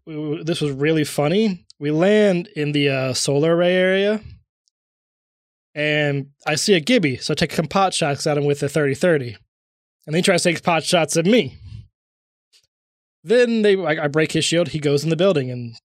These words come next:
goes to go hide and stuff with his, with his other teammate that I don't know where they're at.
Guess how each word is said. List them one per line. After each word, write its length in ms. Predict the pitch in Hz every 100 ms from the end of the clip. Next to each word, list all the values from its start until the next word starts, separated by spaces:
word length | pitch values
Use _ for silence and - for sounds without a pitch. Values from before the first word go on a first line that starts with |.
| _ 143
goes 160 | 131
to 100 | 147
go 160 | 143 139
hide 240 | 135 180
and 80 | 147
stuff 200 | 151 139
with 100 | 139
his, 140 | 139 156
with 140 | 143
his 120 | 139
other 120 | 139 131
teammate 320 | 196 156 127
that 100 | 123
I 40 |
don't 200 | 123 135
know 80 | 131
where 100 | 127
they're 100 | 123
at. 200 | 120 120